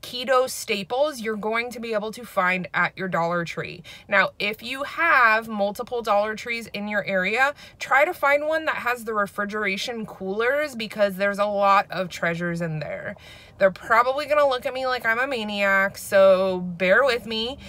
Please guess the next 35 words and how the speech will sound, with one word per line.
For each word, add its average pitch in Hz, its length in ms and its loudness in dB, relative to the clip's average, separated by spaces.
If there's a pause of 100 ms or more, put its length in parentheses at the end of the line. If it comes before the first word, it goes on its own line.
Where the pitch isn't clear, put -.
(140)
and 220 220 2
I 220 340 2
will 240 240 0
go 226 240 0
through 277 220 -6
the 240 120 -2
Dollar 269 320 2
Tree 254 260 -6
and 262 120 -8
show 285 140 -2
you 311 160 -6
some 294 180 -4
of 285 80 2
the 269 60 2
things 285 320 -6
that 220 160 -6
you 247 140 -8
can 247 180 -10
get 269 200 0
for 240 140 -4
just 214 460 -2
a 226 40 -4
buck. 202 640 0
It's 214 220 -4
really 262 400 -6
one 233 240 -2
of 240 140 -2
my 202 240 2
favorite 226 680 -6
places 233 580 -6
for 196 180 -4
quick 220 540 -4
little 202 440 2
keto 190 360 -2
finds. 135 640 -8